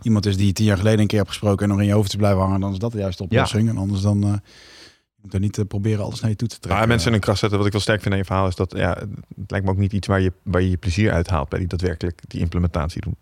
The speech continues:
Speaker 3: Als ik dat zo beluister.
Speaker 2: Nee, nou, dat heb ik vroeger wel gehad. Toen ik
Speaker 3: Ja?
Speaker 2: advieswerk deed,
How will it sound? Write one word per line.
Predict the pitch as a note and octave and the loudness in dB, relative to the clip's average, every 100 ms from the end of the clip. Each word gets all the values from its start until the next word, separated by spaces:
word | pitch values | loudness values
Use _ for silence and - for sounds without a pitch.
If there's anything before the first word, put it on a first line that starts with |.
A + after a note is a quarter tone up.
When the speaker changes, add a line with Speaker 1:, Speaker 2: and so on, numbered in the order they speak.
| - _ _ | -16 _ _
Speaker 3:
Als | F#2+ | -2
ik | F#2+ | 0
dat | F2 | 2
zo | F2+ | 2
beluister. | E2 D#2 - D#2+ - | 2 0 -4 -8 -2
Speaker 2:
Nee, | C3+ D3+ | 0 2
nou, | D3 D3 | 2 0
dat | D3+ | 0
heb | D#3+ D3 | 0 -2
ik | - | -4
vroeger | F#3 E3 B2 | -4 0 2
wel | A#2 | 2
gehad. | G#2 A#2+ C#3 - - | 2 0 -2 -8 -4
Toen | A#2 | -2
ik | G#2 | 0
Speaker 3:
Ja? | C3+ C#3+ | 0 0
Speaker 2:
advieswerk | A2+ - B2+ A2 F2+ | -2 -4 -2 -2 -2
deed, | G2 G#2+ - | -2 -2 -6